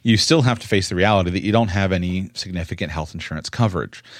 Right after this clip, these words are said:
And in general, that's not the best plan. In general, it's better to have health insurance coverage. That's important. Number two, the concern with legislation is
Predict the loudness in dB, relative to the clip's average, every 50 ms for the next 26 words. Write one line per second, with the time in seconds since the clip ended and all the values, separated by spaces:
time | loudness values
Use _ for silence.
0 | -20 -20 -20 -18 -4 0 2 4 4 4 4 4 4 4 4 4 2 2 2 2
1 | 2 2 0 -2 -2 -2 -2 0 0 0 -2 -2 -2 0 0 0 -2 -4 -2 0
2 | 2 4 4 2 0 -4 -8 -8 -6 -4 0 2 4 4 4 4 4 2 0 0
3 | -2 0 0 0 0 0 0 0 0 0 0 0 0 -2 -2 -2 -6 -8 -6 -6
4 | -8 -8 -8 -8 -8 -8 -8 -8 -8 -12 -14 -14 -18 -20 _ _ _ _ _ _
5 | _ _ _ _ _ _ _ _ _ _ _ _ _ _ _ _ _ _ _ _
6 | _ _ _ _ -4 -4 -2 -2 -4 -2 2 4 4 4 2 -2 -10 -14 -16 -18
7 | _ _ _ _ _ _ _ _ _ _ _ _ -20 -20 -20 -20 -20 -12 -2 0
8 | 2 2 2 0 0 -2 0 2 4 6 6 4 4 2 0 -2 -2 -4 -4 -4
9 | -6 -6 -4 -4 -2 -2 0 0 0 0 0 0 0 0 0 0 -2 -2 -2 -2
10 | -4 -8 -8 -4 -2 -2 -2 -2 -2 -6 -8 -10 -10 -12 -16 -18 -18 _ -20 -20
11 | -20 -20 -20 _ 2 4 4 6 4 2 0 -4 -8